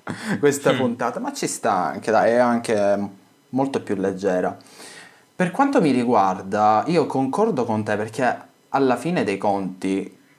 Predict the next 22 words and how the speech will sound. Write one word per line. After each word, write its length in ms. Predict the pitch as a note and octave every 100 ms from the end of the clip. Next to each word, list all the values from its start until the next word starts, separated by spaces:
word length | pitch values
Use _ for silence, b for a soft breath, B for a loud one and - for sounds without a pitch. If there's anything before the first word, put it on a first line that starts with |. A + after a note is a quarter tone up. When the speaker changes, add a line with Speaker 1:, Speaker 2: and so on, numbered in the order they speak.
| b _ _
Speaker 1:
quella 300 | - C#3 C3
che 140 | A2+
c'è 180 | - C3
fra 160 | B2 G#2+
me 180 | B2 G#2+
e 40 |
Luca, 600 | G#2 A2 G2+ F#2+ G2+ G2
anche 220 | G3 D3+
se 80 | -
non 120 | A2+
ci 80 | B2+
siamo 220 | C#3+ B2
mai 220 | G#2+ G2+
visti 340 | A2+ A#2 - F#2
di 100 | G#2+
presenza, 460 | - A2 G2 -
è 40 | G#3+
un'amicizia, 680 | G2 F#2+ F#2 D#2 - - F2
no? 280 | D3 E3 - B B B B
Speaker 2:
Come 220 | B G3+ A2+
no? 40 |
Speaker 1:
Eh, 520 | G#2 G2+ G2+ G#2 G#2